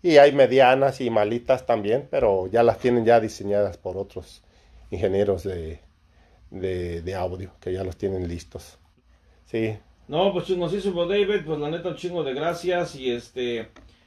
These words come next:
Speaker 2: pues, ¿no te gustó salir en cámara, güey?
Speaker 1: Sí, es que me da, me pongo más nervioso. Pero saludos a toda la banda que, eh, que esté ahí escuchando.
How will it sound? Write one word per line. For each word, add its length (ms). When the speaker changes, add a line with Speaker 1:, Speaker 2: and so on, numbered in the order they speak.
Speaker 2:
pues, 240
¿no 140
te 80
gustó 240
salir 240
en 80
cámara, 340
güey? 180
Speaker 1:
Sí, 260
es 360
que 120
me 100
da, 520
me 160
pongo 300
más 180
nervioso. 580
Pero 260
saludos 320
a 140
toda 300
la 200
banda 340
que, 400
eh, 480
que 80
esté 200
ahí 340
escuchando. 840